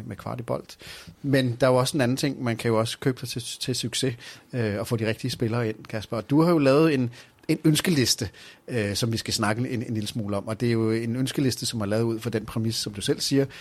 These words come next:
at det er navne, som har været relateret til F C K på en eller anden mulig måde, enten tidligere eller, eller kvæg, de har været der, ikke? Så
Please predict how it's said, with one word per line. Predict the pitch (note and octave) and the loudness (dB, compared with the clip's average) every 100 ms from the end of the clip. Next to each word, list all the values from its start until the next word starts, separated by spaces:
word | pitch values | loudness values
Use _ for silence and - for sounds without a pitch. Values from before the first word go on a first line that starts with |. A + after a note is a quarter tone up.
| - - | -20 -8
at | B2 A#2+ | -6 0
det | |
er | A#2+ | 2
navne, | A2+ G#2+ A2+ B2+ | 2 2 2 4
som | B2 | 2
har | G#2 A#2+ | 2 0
været | B2 G#2+ | 0 -2
relateret | G2+ - A2 G#2+ | -2 -2 -4 -4
til | G#2 | -6
F | |
C | - | -6
K | - G#2 | -6 -6
på | G#2 | -4
en | G2 F#2+ | -4 -4
eller | F#2 | -4
anden | F#2 | -6
mulig | F#2 F#2+ | -8 -6
måde, | F2+ F2+ F#2+ | -6 -8 -10
enten | F#2 | -10
tidligere | G2+ - G2 G2+ G2 F#2+ | -8 -6 -8 -8 -8 -8
eller, | F#2+ | -10
eller | G#2 F#2 | -10 -12
kvæg, | - F#2+ G2+ | -12 -12 -10
de | F#2 | -10
har | F2+ | -10
været | E2 D#2+ | -10 -12
der, | G#2 A#2 | -10 -8
ikke? | C3+ | -2
Så | A#2+ | -2